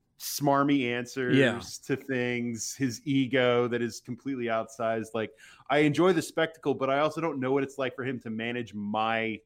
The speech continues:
Speaker 1: club. So I wanted to ask you just first and foremost, before we get into Spurs in ni-, in twenty twenty, twenty-one, um, how are you feeling about the Jose experience?
Speaker 2: Not good.
Speaker 1: What do you think of him?
Speaker 2: Ungood.
Speaker 1: Okay, tell me about it. Okay,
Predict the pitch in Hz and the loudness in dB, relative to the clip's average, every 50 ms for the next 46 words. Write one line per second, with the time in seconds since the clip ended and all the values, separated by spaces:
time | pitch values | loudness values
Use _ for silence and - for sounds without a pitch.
0 | _ _ - - 127 127 123 110 95 92 95 101 92 - - - - 151 139 127 | _ _ -6 -2 2 2 4 2 2 0 -4 -8 -10 -14 -14 -6 0 2 2 4
1 | 123 113 - - - - - - 139 143 156 214 240 254 202 208 - 135 139 147 | 2 0 -2 -8 -18 -20 -10 -6 -4 -2 0 0 0 0 0 -2 0 2 2 2
2 | 147 - - - 143 135 120 135 127 - - - 135 131 127 - 117 - - 123 | 0 -2 -6 -4 -4 -2 -2 -2 -4 -4 -2 0 0 0 0 -4 -10 -6 -4 -2
3 | 123 120 123 117 - - 107 92 123 120 117 110 104 117 113 117 110 110 - - | 0 0 0 -2 -2 -6 -10 -8 -6 -4 -4 -2 -2 0 0 0 -2 -2 -2 0
4 | 113 107 104 107 - - _ - - - - - - 127 120 117 120 120 113 104 | 2 2 2 0 -4 -10 _ -16 -12 -12 -8 -2 2 2 4 4 2 2 0 0
5 | 113 113 110 107 107 110 120 - 123 110 113 104 - - 127 120 113 117 113 - | -2 -2 -2 -2 -2 -2 -2 -2 -2 -2 -2 -4 -4 -2 -2 0 0 0 -2 -2
6 | 123 113 110 110 104 - 117 110 104 107 107 107 113 113 110 107 110 104 104 107 | -2 -2 -2 -4 -4 -6 -6 -4 -4 -4 -2 -2 0 0 0 0 -2 -2 -4 -4
7 | 101 107 113 110 107 107 104 101 101 101 101 101 - - - - - _ _ _ | -2 0 2 4 4 4 2 2 -2 -4 -6 -8 -10 -14 -20 -20 -20 _ _ _
8 | _ _ _ _ _ _ _ - - 156 170 190 226 220 214 202 - 196 196 202 | _ _ _ _ _ _ _ -4 0 4 4 6 6 6 4 2 2 0 0 0
9 | 208 202 175 139 131 - - 127 113 98 120 127 131 120 123 131 123 123 139 139 | 0 -2 -4 -4 -6 -6 -8 -10 -8 -6 -6 -6 -6 -6 -6 -6 -4 -2 0 2
10 | 139 143 139 127 135 135 135 131 131 135 147 123 113 151 170 190 196 190 185 - | 2 2 0 0 2 2 4 4 2 0 -2 -4 -4 -2 -2 0 -2 -4 -4 -2
11 | - 165 156 - 160 147 - - 151 156 151 160 170 165 139 156 156 156 147 135 | -2 -2 0 -2 -4 -4 -2 2 2 4 4 4 2 2 6 8 8 10 10 10
12 | 120 160 165 165 160 156 135 131 113 107 104 107 - - - - - - - - | 8 6 6 4 4 2 2 2 2 0 0 -4 -8 -14 -20 -20 -20 -20 -20 -18
13 | - - 131 139 135 - 147 123 | -12 -10 -10 -8 -6 -4 -4 -2